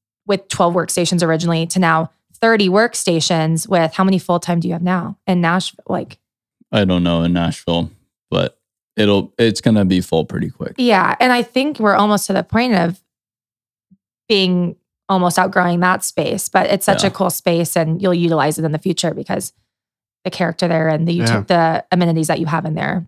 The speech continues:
Speaker 1: But yeah, it just,
Speaker 2: Yeah.
Speaker 1: it was crazy working through the floor plan with you and then also seeing BuildWit grow during this to try to change what you need for the space with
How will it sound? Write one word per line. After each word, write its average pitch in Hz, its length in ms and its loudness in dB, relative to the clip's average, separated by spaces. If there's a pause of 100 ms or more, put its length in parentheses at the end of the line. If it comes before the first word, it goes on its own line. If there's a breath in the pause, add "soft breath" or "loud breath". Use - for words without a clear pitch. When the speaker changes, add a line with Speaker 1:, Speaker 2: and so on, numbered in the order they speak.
Speaker 1:
But 143 320 -2
yeah, 202 260 4
it 170 80 0
just, - 220 -4
Speaker 2:
Yeah. 160 220 -2 (420)
Speaker 1:
it - 40 2
was 196 120 2
crazy 190 300 2
working 180 320 0
through 185 100 0
the 170 100 0
floor 175 220 2
plan 165 260 0
with 160 140 0
you 160 100 2
and 160 260 2
then 170 100 2
also 160 200 0
seeing 160 320 -2
BuildWit 156 380 0
grow 156 440 0 (480)
during 175 340 2
this 156 320 -2
to 185 120 -4
try 175 220 0
to 156 320 0 (240)
change 175 480 0
what 170 100 -2
you 180 140 0
need 165 400 0
for 175 180 -2
the 156 100 -4
space 147 460 -6
with 175 240 -2